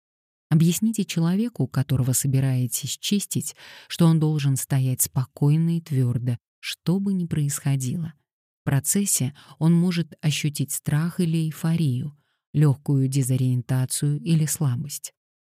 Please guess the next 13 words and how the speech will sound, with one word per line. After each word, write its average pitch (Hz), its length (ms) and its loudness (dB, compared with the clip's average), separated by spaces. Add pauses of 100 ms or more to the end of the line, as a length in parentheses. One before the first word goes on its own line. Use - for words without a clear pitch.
Если 185 320 0
голова 151 500 2
начнёт 127 440 -2
кружиться, 147 720 -2 (280)
появится 135 520 2
сонливость 135 800 0
или 127 320 0
другие 139 520 2
признаки 139 880 -2
потери 139 460 0
контроля 131 580 0
над 123 240 -6
телом, 151 440 0